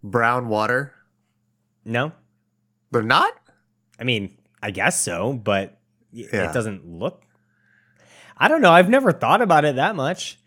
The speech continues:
Speaker 2: but I go
Speaker 1: Oh.
Speaker 2: paddleboarding out on the lake, and it's just, like, a bunch of green moss and seaweed under there.
Speaker 1: Oh, okay. So you're actually, you're not, like, hanging out on the beach. You're going out. You're gonna
Speaker 2: Yeah.
Speaker 1: go paddleboarding.
Speaker 2: Yeah.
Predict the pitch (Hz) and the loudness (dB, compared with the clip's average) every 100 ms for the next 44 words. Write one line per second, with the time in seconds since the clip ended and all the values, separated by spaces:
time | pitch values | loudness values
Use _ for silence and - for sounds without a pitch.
0 | _ _ - 165 233 226 208 196 240 220 | _ _ 0 2 4 4 4 0 0 0
1 | 180 160 147 131 120 123 170 151 117 - | 0 0 -2 -2 -2 -2 -2 -4 -8 -6
2 | 135 123 - 120 - 104 101 117 - 104 | -6 -6 -4 -4 -4 -12 -10 -8 -4 -4
3 | 87 - _ 98 98 104 107 101 95 87 | -6 -16 _ -12 -8 -6 -6 -6 -8 -8
4 | 92 - 107 87 - 123 120 87 85 87 | -8 -8 -10 -12 -10 -8 -8 -10 -12 -12
5 | 85 90 123 _ _ _ _ _ _ - | -12 -12 -14 _ _ _ _ _ _ -6
6 | 262 233 196 - 107 98 - 135 165 139 | -4 -4 -8 -4 -4 -4 -6 -4 -2 -4
7 | - 135 156 143 127 - 127 117 110 104 | -6 -4 -4 -2 -6 -4 -4 -2 -2 -2
8 | 101 101 92 82 101 85 - 110 104 92 | -4 -4 -6 -6 -6 -6 -8 -8 -6 -4
9 | 87 87 85 80 _ _ _ _ _ _ | -2 -2 -4 -8 _ _ _ _ _ _
10 | _ _ _ _ 117 104 95 208 80 90 | _ _ _ _ -6 -2 2 2 0 -2
11 | 92 87 95 90 90 90 _ _ _ 240 | -4 -4 -4 -4 -8 -12 _ _ _ -8
12 | 165 | -8